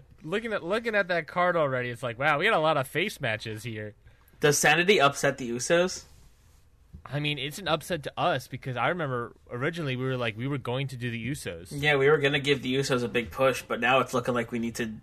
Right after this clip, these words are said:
Speaker 2: kinda give Sanity a rub here because of the, you can't just have a bunch of face versus face <laughs> matches at the Rumble.
Speaker 1: <laughs> Even though we've already done them.
Speaker 2: We need, we
Speaker 1: Uh,
Speaker 2: need,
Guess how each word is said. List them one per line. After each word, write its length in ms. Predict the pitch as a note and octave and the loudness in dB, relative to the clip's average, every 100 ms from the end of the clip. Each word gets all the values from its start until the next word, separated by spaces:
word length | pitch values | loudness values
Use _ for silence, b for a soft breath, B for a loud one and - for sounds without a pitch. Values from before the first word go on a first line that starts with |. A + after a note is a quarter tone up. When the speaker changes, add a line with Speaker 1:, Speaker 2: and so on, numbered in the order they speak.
| - - | -16 -8
Speaker 2:
kinda 240 | - C3 | 0 0
give 180 | A#2+ A#2+ | 2 -2
Sanity 440 | - B2 C3+ B2 A#2 | 2 2 4 2 0
a 80 | |
rub 200 | A#2 A2+ | 2 0
here 200 | A#2 A#2 | 0 -4
because 340 | A#2 A2+ B2+ A#2 | -4 -2 -2 -2
of 120 | A#2 | -2
the, 320 | A#2 A#2 A2+ A#2 - - B B B B B B B - - | 0 0 -2 -8 -18 -20 B B B B B B B -20 -6
you 140 | C#3+ | 4
can't 160 | C#3+ C3+ | 6 6
just 120 | C3 | 6
have 120 | C3+ | 6
a 60 | C3 | 6
bunch 220 | C3 B2 | 4 2
of 80 | B2 | 2
face 240 | B2+ B2+ | 2 2
versus 300 | - B2 - - | 2 2 2 2
face 260 | B2+ B2 | 2 2
<laughs> 0 | |
matches 340 | A#2+ A2+ B2+ B2 | -2 -2 -2 -2
at 40 | |
the 80 | B2 | -4
Rumble. 360 | A2+ B2 B2 - - - b b b b b | -2 0 0 -2 -6 -20 b b b b b
Speaker 1:
<laughs> 800 | b b - - - - - E3 | b b -20 -20 -20 -20 -18 -14
Even 260 | B2+ G#2 G2+ | -14 -12 -12
though 120 | G2 | -12
we've 160 | G2 G2+ | -10 -8
already 320 | G2+ G2+ G2+ | -8 -10 -10
done 260 | A2+ A2+ | -8 -8
them. 200 | A#2 B2 C3+ B B B - | -8 -10 -14 B B B 0
Speaker 2:
We 140 | D#3 | 6
need, 280 | D#3+ F#3+ C#3 | 8 8 6
we 120 | D#3+ F3 | 6 8
Speaker 1:
Uh, 40 | |
Speaker 2:
need, 180 | G#3+ | 10